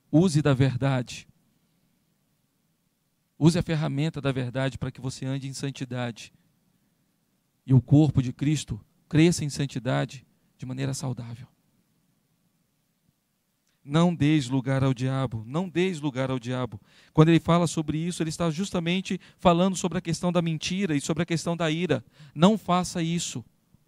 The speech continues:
Não use da mentira, não deixe a ira tomar conta do seu coração, porque senão ela vai se transformar numa mágoa, ela vai se transformar num rancor.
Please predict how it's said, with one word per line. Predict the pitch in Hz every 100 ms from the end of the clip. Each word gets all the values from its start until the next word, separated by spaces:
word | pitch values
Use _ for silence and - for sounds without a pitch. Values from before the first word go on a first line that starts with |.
| _ _ _ _
Não | 165 202
use | 196 214 208 165
da | 160
mentira, | 156 143 - 175 147 123 147
não | 147 180 214
deixe | 170 202 202
a | 185
ira | 175 185
tomar | 170 170 170
conta | - 175 175
do | 160
seu | - 165
coração, | 165 151 135 - 165 160 - _ _ _ _ _ _ -
porque | 175 185
senão | 190 180
ela | 185 175
vai | 170
se | 180
transformar | 170 180 185 175 156 165 160 147 - _ _ _ _ _ _ _ _
numa | 160 170
mágoa, | 165 160 165 139 131 - _ _ -
ela | 165
vai | 170
se | 170
transformar | 185 165 170 170
num | 180 185
rancor. | 175 180 - 170 165 -